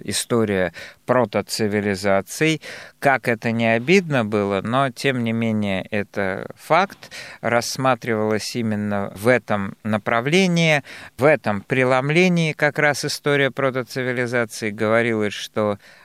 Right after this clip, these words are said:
некая планета Нибиру прилетит, да, особенно о Нибиру говорили во множестве не только историки, культурологи, но даже астрономы заговорили.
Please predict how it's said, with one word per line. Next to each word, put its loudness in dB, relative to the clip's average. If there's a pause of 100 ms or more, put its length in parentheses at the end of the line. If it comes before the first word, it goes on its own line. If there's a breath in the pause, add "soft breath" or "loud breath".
некая 0
планета 0
Нибиру 2
прилетит, 0
да, 4
особенно -2
о -4
Нибиру -4
говорили 0
во 0
множестве 0
не -6
только -2
историки, -4
культурологи, -2
но -4
даже -2
астрономы 0
заговорили. -2